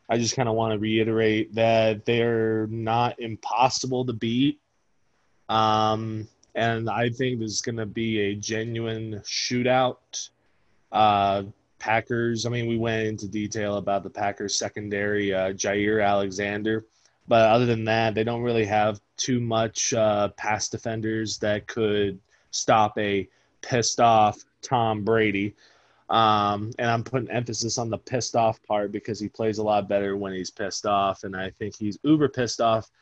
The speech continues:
And, guys, this is gonna be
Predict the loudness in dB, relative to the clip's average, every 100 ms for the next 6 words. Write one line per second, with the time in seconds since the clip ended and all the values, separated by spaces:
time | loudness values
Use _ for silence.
0 | _ _ 2 4 4 2 -2 -4 _ _
1 | _ _ 0 4 6 4 2 -2 -8 -16
2 | _ 0 4 4 2 0 2 2 4 6
3 | 8 8 8 8 6